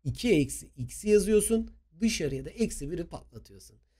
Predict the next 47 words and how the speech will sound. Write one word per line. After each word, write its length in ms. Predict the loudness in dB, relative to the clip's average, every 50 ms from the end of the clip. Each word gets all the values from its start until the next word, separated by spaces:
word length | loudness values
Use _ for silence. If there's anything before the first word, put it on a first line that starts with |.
| _ _ _
Beş 380 | -6 0 2 4 4 4 4 4
eksi 300 | 2 2 0 -2 -6 -2
x 280 | 0 0 2 2 0 2
ile 160 | 2 2 4
devam 340 | 4 2 2 2 0 -2 -2
ettim. 320 | -4 -8 -12 -18 -16 -6 0
Eşitlerimi 600 | 2 2 2 2 -2 -6 -10 -10 -6 -4 -4 -2
çaktım. 360 | 0 -2 -2 -2 -4 -8 -8
İçeriye 380 | -8 -8 -6 -6 -6 -4 -2 2
dağıtarak 500 | 4 4 4 2 0 -2 -4 -4 -4 -2
geliyorum. 300 | -2 -2 0 0 -2 -4
İki 140 | -6 -6
kere 200 | -2 0 2 2
beş 220 | 2 2 0 -2 -2
on. 220 | -4 -4 -4 -6 -10 _ _ _ _ _ 0
Eksi 360 | 0 0 2 2 -2 -2 2
beş 240 | 4 4 4 4 2
kere 240 | -2 0 0 0 0
bir 260 | 0 -2 -2 -2 0
beş 280 | 0 2 2 2 2 0
x. 320 | 0 0 -2 -6 -8 -8 -12 _ _ _ _ _ _ _ _ 8
Eksi 400 | 10 10 10 8 6 2 2 2
bir. 320 | 0 -2 -6 -12 -20 _ _ _ _ -6
Bu 80 | -2
da 100 | -2 -2
tamamdır. 560 | -2 -4 -8 -8 -10 -12 -16 -16 -16 -18 -18 _ _ _ _ _ _ _ _ _ _ _ 8
Aldık 320 | 10 10 10 8 6 4
bunu 140 | 4 4 4
bu 80 | 6 6
tarafa. 480 | 8 8 8 8 8 6 2 0 0 4
Attık 380 | 6 6 6 6 0 -6 -2 2
mı 140 | 2 4 6
bunu 160 | 6 4 4
bu 80 | 4
tarafa? 440 | 4 4 4 4 4 2 0 0 -4 _ _
Beş 380 | -8 0 2 4 4 4 4 2
x 200 | -2 -4 -6 -4
buraya 220 | 0 2 2 4
artı 300 | 4 2 0 -2 -2 0
beş 200 | 2 2 2 2
x 180 | -2 -4 -2 0
olarak 360 | 2 2 4 2 2 -2 -2
geçti. 280 | -2 -2 -2 -2 -4 -4
Eksi 300 | -4 -4 -4 -2 -4 -4
x 180 | -4 -4 -4
zaten 340 | 0 2 2 2 2 2 2
orada. 360 | 2 2 0 -2 -6 -12 -18